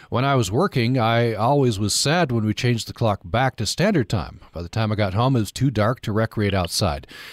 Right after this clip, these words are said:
And the issue about being impacted by one hour movement of the clock, I used to travel regularly to Azerbaijan, eleven time zones away. Give me a break that one hour messes up your biological clock.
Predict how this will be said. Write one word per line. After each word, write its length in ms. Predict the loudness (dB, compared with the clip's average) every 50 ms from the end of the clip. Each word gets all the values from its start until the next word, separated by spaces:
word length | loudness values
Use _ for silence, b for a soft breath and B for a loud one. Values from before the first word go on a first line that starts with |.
| B B B B B
And 120 | -6 -2
the 80 | 0 0
issue 220 | 0 2 2 2
about 260 | 2 2 0 0 0
being 200 | 0 0 2 2
impacted 580 | 2 0 0 0 0 0 0 0 -2 -4 -4 -2
by 220 | 0 0 0 0
one 260 | 0 0 0 0 2
hour 300 | 2 2 2 2 2 2
movement 340 | 2 0 0 0 0 -2 -4
of 80 | -4 -4
the 80 | -6
clock, 420 | -10 -6 -2 -2 0 0 0 0 0
I 60 | 0
used 220 | 0 0 0 -2
to 60 | -6 -8
travel 360 | -4 0 0 2 2 2 0
regularly 560 | 0 0 0 0 2 0 0 2 2 0 0 0
to 200 | -2 -4 -2 0
Azerbaijan, 880 | 0 2 2 2 0 0 2 2 2 2 2 0 0 2 2 2 0
eleven 380 | 0 0 0 0 0 0 0 -2
time 320 | 0 0 0 2 2 2
zones 280 | 2 2 2 2 2 2
away. 380 | 2 2 2 2 2 0 -2 -4 B B B B
Give 160 | -2 0 2 2
me 80 | 2
a 60 | 2
break 320 | 2 2 2 2 2 0 -2
that 100 | -2 0
one 140 | 0 2 2
hour 220 | 4 4 4 4
messes 300 | 2 2 2 0 0 0
up 180 | 0 0 0 0
your 80 | -2 0
biological 480 | 0 2 2 4 2 2 0 -2 -4 -4
clock. 380 | 0 0 2 2 2 0 -2